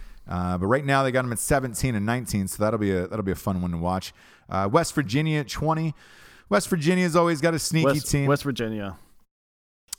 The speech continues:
Speaker 2: They are one of my sleepers.
Speaker 1: Are they really?
Speaker 2: One of my sleepers. Oh, yeah. I think they're severely underrated right here. I think Will Grier is gonna win the Heisman Trophy.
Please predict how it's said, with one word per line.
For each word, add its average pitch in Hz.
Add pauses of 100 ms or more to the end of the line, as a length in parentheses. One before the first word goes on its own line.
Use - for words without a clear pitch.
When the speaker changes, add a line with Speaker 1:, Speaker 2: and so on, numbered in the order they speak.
Speaker 2:
They 131
are 120
one 117
of 107
my 98
sleepers. 95 (180)
Speaker 1:
Are 160
they 311
really? 214 (360)
Speaker 2:
One 107
of 107
my 107
sleepers. 95
Oh, 104
yeah. 98
I 120
think -
they're 104
severely 98
underrated 87
right 87
here. 87 (120)
I 90
think 98
Will 90
Grier 87
is 82
gonna 85
win 82
the 78
Heisman 82
Trophy. 113